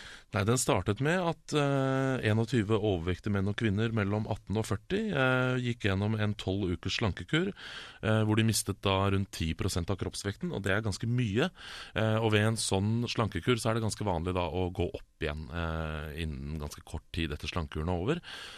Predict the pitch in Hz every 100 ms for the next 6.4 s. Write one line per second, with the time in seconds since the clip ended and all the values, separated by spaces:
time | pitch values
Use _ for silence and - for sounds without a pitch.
0 | - 98 101 101 110 101 98 101 90 92
1 | 92 95 95 92 - - - - 90 90
2 | 104 95 - 87 101 101 95 92 147 110
3 | 107 87 78 98 98 98 - 90 104 101
4 | 82 98 - - - 107 98 90 90 73
5 | 73 - 82 69 - 113 113 104 107 104
6 | - 92 78 57